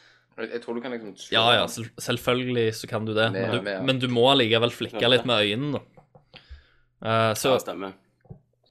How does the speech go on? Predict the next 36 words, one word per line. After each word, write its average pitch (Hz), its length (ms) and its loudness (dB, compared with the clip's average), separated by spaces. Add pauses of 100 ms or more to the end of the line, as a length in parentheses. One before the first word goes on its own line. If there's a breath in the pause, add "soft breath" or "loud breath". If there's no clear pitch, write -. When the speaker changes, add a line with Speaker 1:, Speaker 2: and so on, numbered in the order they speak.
(200)
Speaker 2:
eh, 135 200 6
i - 60 4
tillegg 127 360 2
så 151 120 2
er 139 180 6
at - 80 -20 (180)
du, 139 240 2
du 147 160 -2
dauer 123 480 4
hvis 160 160 -4
du 135 60 -8
blir 120 180 2
bitt - 480 -10 (120)
en 117 160 2
gang. 135 240 0 (420)
Speaker 1:
Oi. 127 140 -2 (180)
Speaker 3:
Oi. 113 240 -2
Speaker 2:
Eh, 113 680 4 (180)
så 135 240 2 (540)
Speaker 1:
Det 120 100 -2
Speaker 2:
de, - 40 -2
Speaker 1:
er - 40 -8
survival 120 360 -4
horror. 147 420 -4
Speaker 2:
så 95 160 -2
Speaker 3:
Ja. 156 60 4
Speaker 2:
de, 170 100 -4 (120)
de 147 100 -4
snakket 143 340 -2
om 143 240 0
også 131 280 2
at, - 240 -6
eh, 123 220 4
og 131 100 0
da 147 120 6
blir 143 340 4